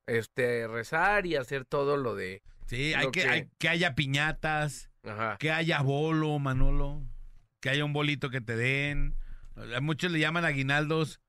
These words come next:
Speaker 2: o, pero se llaman bolos en México o en Guadalajara.
Speaker 1: Pues un bolo con,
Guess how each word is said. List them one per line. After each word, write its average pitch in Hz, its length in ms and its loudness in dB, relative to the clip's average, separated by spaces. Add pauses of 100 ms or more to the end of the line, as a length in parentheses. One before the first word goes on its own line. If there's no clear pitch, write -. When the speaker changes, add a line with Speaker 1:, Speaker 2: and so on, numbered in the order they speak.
(240)
Speaker 2:
o, 113 240 0
pero 117 260 0
se 107 140 0
llaman 131 280 0
bolos 131 420 0
en 117 100 -2
México 135 580 -2
o 113 160 -4
en 107 140 -4
Guadalajara. 101 440 -4
Speaker 1:
Pues 120 60 -2
un 208 140 0
bolo 220 320 4
con, 139 400 -2